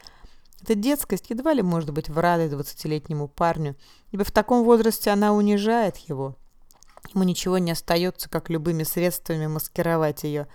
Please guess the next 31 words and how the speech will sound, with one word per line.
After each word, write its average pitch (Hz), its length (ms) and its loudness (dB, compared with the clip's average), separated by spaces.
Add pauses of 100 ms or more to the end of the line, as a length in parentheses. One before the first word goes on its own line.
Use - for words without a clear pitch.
(640)
так 233 160 0
же, 233 60 -2
как - 220 0
некогда 185 320 -2
маскировал 175 760 0
ее, 175 380 -6 (100)
о 170 140 2
боже, 170 400 -4
бесконечный 170 720 -6
театр 185 340 -6
теней, 160 540 -4 (600)
мальчик-командир 165 920 2
в 147 80 -4
нашей 151 260 -4
казарме. 147 600 -4 (720)
Одеждой, 202 640 4 (100)
кожаная 156 380 -2
куртка - 380 -10
парня 160 380 2
была 151 160 0
с - 60 -6
широкими 151 480 -4
плечами, 170 680 -2 (380)
хорошо 190 360 0
сшитой - 520 -2
и - 20 -8
вполне 147 380 -2
шла 147 320 -2
ему. 156 260 -6 (420)
И 277 80 -8
манерами 175 720 2